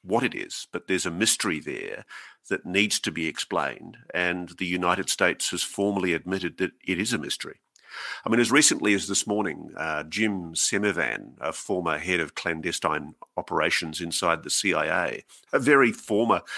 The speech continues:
very senior former executive in the Central Intelligence Agency, a man, you know, cleared to know all the secrets. Jim's basically said publicly in an interview that he did this morning that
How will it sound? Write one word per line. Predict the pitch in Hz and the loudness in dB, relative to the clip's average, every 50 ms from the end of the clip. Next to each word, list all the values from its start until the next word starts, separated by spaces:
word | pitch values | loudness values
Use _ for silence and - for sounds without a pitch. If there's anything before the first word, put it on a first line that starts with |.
| - - - | -8 -8 0
very | - 135 135 127 | 4 4 6 6
senior | - - - 131 127 127 117 98 85 82 | 6 6 6 4 2 2 2 2 2 0
former | - - - 110 98 90 87 82 | -2 -2 -2 0 0 2 0 0
executive | 82 76 78 92 92 - - 78 71 67 71 76 | -2 0 0 0 0 2 0 -2 -2 -4 -4 -4
in | 85 76 71 | -6 -8 -6
the | 71 | -4
Central | 76 - - 90 82 - - 78 | -2 -2 -2 -2 -2 -2 -2 -2
Intelligence | 73 76 - 95 87 87 82 90 85 - - | -2 -4 -4 -4 -4 -2 -4 -4 -6 -4 -4
Agency, | 82 76 71 - 78 - - - - - - _ - - - - - - - _ _ | -4 -4 -4 -8 -10 -8 -8 -8 -10 -12 -16 _ -16 -16 -14 -14 -16 -16 -20 _ _
a | - - | -4 0
man, | 101 113 113 120 113 107 98 95 95 - - | 4 4 4 4 4 2 -2 -4 -8 -8 -6
you | 98 | -6
know, | 85 82 - - _ | -6 -6 -6 -6 _
cleared | - - - 139 135 139 117 95 78 80 _ | -4 -2 0 2 4 4 4 2 0 -4 _
to | - - 101 | -6 -4 0
know | 95 95 98 | 0 2 2
all | 98 95 95 92 85 | 2 0 0 -2 -2
the | 82 | -4
secrets. | 82 - - 110 104 - - - - - - - - _ _ - - - - - - - _ _ _ - | -2 0 0 0 0 -2 -8 -10 -8 -8 -8 -8 -10 _ _ -18 -18 -18 -18 -18 -20 -20 _ _ _ -4
Jim's | 101 - 143 196 226 226 | -2 0 0 0 0 2
basically | - 98 90 90 - - - 98 | 4 4 4 4 0 -4 -6 -4
said | 90 - - 120 107 98 - | -4 -2 0 0 -2 -2 -2
publicly | - 139 - - 165 - - 73 67 58 60 | -4 -2 -2 -2 -6 -6 -6 -8 -8 -6 -6
in | 65 76 | -6 -4
an | 76 | -4
interview | 85 90 92 - 101 85 87 85 82 80 | -4 -4 -4 -4 -6 -4 -2 -2 -2 -2
that | 78 78 | -2 -4
he | 78 80 | -6 -6
did | 76 87 82 76 - _ - | -4 -4 -6 -6 -6 _ -6
this | 107 - - - | -6 -4 -2 -2
morning | 107 117 147 127 73 67 78 - _ _ 285 - _ | 0 0 0 -2 -4 -6 -10 -16 _ _ -20 -20 _
that | - 95 107 101 | 0 2 2 2